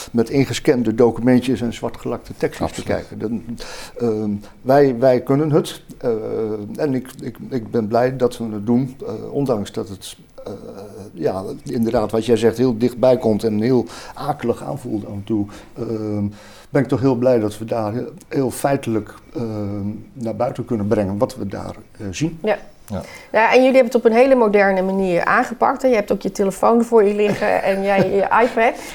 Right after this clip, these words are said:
Speaker 1: Ja.
Speaker 3: Jullie hebben er op Twitter draadjes van gemaakt.
Speaker 2: Correct.
Speaker 3: De bekende draadjes. En waardoor het toch,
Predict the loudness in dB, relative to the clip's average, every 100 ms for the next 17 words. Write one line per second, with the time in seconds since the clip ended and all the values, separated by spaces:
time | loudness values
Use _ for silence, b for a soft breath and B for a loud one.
0 | B 2 6 6 6 6 4 4 2 2
1 | 4 4 4 2 2 4 4 4 2 0
2 | -2 -2 -2 -2 -2 -2 -2 -2 -2 -8
3 | -18 -4 0 4 2 0 -10 -20 B B
4 | B 0 2 4 6 4 4 2 2 0
5 | -2 -4 -2 -2 0 0 0 2 6 6
6 | 6 4 4 2